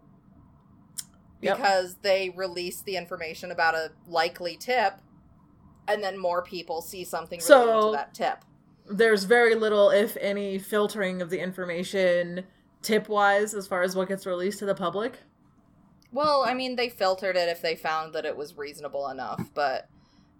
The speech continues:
Speaker 2: their tips would lead to more tips. So they got a lead overload. So the biggest, okay, I already said the biggest problem was not listening to the kids.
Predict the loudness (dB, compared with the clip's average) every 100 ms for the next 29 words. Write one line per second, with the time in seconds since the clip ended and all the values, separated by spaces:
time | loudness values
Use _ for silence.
0 | 2 2 2 0 -2 -2 -8 -8 -6 -8
1 | -8 -6 -6 -6 -6 -8 -8 -16 -16 _
2 | _ _ _ _ _ _ -10 -4 2 2
3 | 4 4 4 0 2 2 2 -2 -2 -4
4 | -8 _ _ -12 -6 -4 -2 0 0 0
5 | -4 -12 _ _ _ _ _ _ _ _
6 | _ _ _ _ _ _ _ _ _ -6
7 | -4 -4 0 4 6 6 2 -2 -2 -2
8 | -2 -4 -2 2 2 0 -6 -4 -4 -6
9 | -10 -12 -12 -10 -8 -8 -10